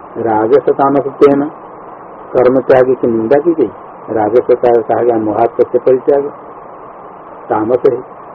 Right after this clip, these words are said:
काय क्रोध भय त्यजेत, त्यजेत राजस त्याग का, ऐसा कह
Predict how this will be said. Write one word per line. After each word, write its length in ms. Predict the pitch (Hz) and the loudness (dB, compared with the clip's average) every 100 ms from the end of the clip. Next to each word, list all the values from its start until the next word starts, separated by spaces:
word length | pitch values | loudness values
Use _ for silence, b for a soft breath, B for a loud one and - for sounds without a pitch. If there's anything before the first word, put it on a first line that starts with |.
| - - | -20 -20
काय 280 | - 110 123 127 | -6 2 2 4
क्रोध 240 | 127 123 123 | 2 2 2
भय 200 | 120 131 | 2 2
त्यजेत, 360 | 123 123 117 - - - - - - | 2 2 2 -2 -4 -4 -6 -10 -4
त्यजेत 400 | - 123 131 - 98 | 2 4 4 4 -2
राजस 320 | 98 98 107 123 | -2 -4 -2 0
त्याग 260 | 135 131 | 2 2
का, 160 | 127 123 123 - - - - - - | 2 -4 -6 -16 -20 -20 -20 -8 -2
ऐसा 220 | 127 127 | 2 2
कह 180 | 120 117 | 2 0